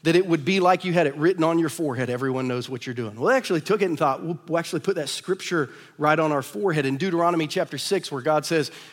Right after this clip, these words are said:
"Write the words on your head and keep them on your arm and put them on the gates of your house," they would put that, um, they put that in a box on their forehead.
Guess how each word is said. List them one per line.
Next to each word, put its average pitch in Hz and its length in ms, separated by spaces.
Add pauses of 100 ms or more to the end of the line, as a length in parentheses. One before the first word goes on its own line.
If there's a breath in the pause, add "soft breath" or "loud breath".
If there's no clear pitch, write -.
"Write 160 260
the 160 80
words 165 400
on 151 320
your 127 140
head 175 320
and 135 160
keep - 140
them 165 120
on 156 80
your 147 160
arm 175 240
and 135 100
put 170 100
them 170 100
on 160 100
the 147 60
gates 160 260
of - 40
your 147 100
house," 151 260
they 180 100
would 165 160
put - 220
that, 190 220 (440 loud breath)
um, 147 380
they 175 120
put - 180
that 220 160
in 202 80
a 170 60
box 180 380
on 254 140
their 254 80
forehead. 156 560